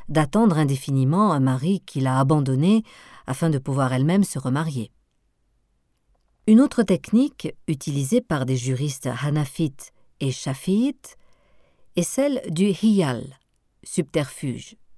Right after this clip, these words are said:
qui consiste essentiellement à trouver une astuce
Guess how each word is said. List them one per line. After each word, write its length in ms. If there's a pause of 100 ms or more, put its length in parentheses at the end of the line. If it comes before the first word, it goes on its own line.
(1400)
qui 120
consiste 400
essentiellement 800 (320)
à 80
trouver 340
une 140
astuce 640